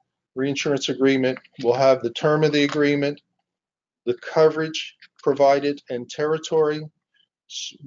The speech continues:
generally, in the, in the United States, the territory is, uh, the U S. However, there are some reinsurance, uh, agreements that are multinational in nature. You need to, uh, check that.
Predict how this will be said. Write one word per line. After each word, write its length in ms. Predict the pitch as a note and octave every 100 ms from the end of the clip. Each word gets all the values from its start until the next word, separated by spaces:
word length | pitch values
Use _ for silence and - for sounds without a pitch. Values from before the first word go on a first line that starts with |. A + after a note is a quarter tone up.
| A#2 -
generally, 840 | - D3+ D#3+ D#3+ D3+ D3 C#3+ C#3+
in 160 | C#3 C3
the, 180 | C3 B2+ D3 C3+ -
in 140 | C3+
the 60 | C3+
United 380 | C3 C#3 C3 -
States, 440 | - C#3 C3 -
the 80 | B2
territory 760 | - C#3+ C#3 C3+ D3+ C#3 C3+ B2+
is, 400 | C3+ B2+ - -
uh, 240 | C#3+ B2+ B2 A#2+
the 80 |
U 260 | A#2+ C3+ C#3
S. 380 | C3+ D3 - - _ _ _ _ -
However, 400 | C3 C#3 C#3+ C#3
there 160 | C#3
are 160 | C3+ D#3
some 360 | - D#3 C#3+ C#3+ D#3
reinsurance, 920 | C3 C#3 C3+ C3+ - C#3+ C3 C3 -
uh, 200 | C3 C3
agreements 680 | C3 B2+ C#3 C3+ C3 C3 -
that 180 | C3 B2+
are 80 | B2
multinational 1500 | B2+ C#3+ C3+ B2+ B2+ C3+ - A#2+ - C3 C3 C#3 - C#3+ C#3
in 60 |
nature. 500 | C3+ C#3 C3+ D#3 C#3+ - _ _
You 100 | C3
need 240 | C3 D3 D3
to, 260 | D3 C3+ C3
uh, 100 | B2+
check 260 | - C#3+ B2 -
that. 240 | C3 A#2